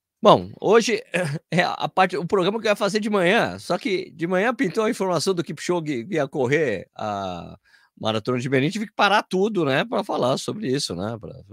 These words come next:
pô, é, faz de ma-, ó, essa é a parte boa de fazer dois programa, o programa duas vezes por dia, né, em dois horários, porque a gente consegue dar em primeira mão essa notícia e já comentar com vocês, certo? Então é isso, hoje a gente vai falar,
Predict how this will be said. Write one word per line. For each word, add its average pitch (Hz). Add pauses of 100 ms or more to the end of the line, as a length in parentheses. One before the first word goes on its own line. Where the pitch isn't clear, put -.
pô, - (140)
é, - (160)
faz 92
de 104
ma-, 113 (300)
ó, -
essa 160
é -
a 160
parte 185
boa 165
de 175
fazer 147
dois 147
programa, 120
o 110
programa 127
duas 117
vezes 123
por 135
dia, 113 (480)
né, -
em 110
dois 113
horários, 113
porque -
a 113
gente 120
consegue 117
dar 117
em 120
primeira 127
mão 117
essa 104
notícia 107
e -
já 110
comentar 117
com 110
vocês, 98
certo? - (520)
Então 156
é 170
isso, 107
hoje 117
a -
gente 143
vai 147
falar, 127